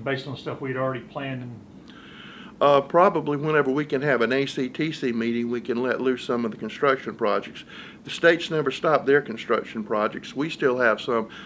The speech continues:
Speaker 2: that we're completing, but when they can meet and release some more new projects, that's when we'll have some more road paving going on along those lines.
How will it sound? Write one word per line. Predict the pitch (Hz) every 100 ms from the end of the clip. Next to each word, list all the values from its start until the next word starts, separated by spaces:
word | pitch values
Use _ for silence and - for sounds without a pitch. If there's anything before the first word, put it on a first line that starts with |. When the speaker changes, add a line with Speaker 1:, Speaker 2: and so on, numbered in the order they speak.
| -
Speaker 2:
that | 127
we're | 123 127
completing, | 117 110 107 151 151 113 107 - - -
but | 113
when | 143 131 117
they | 131 165
can | 170 123
meet | 147 160 139 -
and | 117 117
release | 117 139 139 -
some | 117
more | 131 120
new | 120
projects, | 117 147 147 117 - -
that's | 127 127
when | 120
we'll | 113
have | 117 110
some | - 113
more | 110
road | 107 104 101
paving | 113 107 107
going | 107 104
on | 104 104
along | 101 101 95
those | - -
lines. | - - - -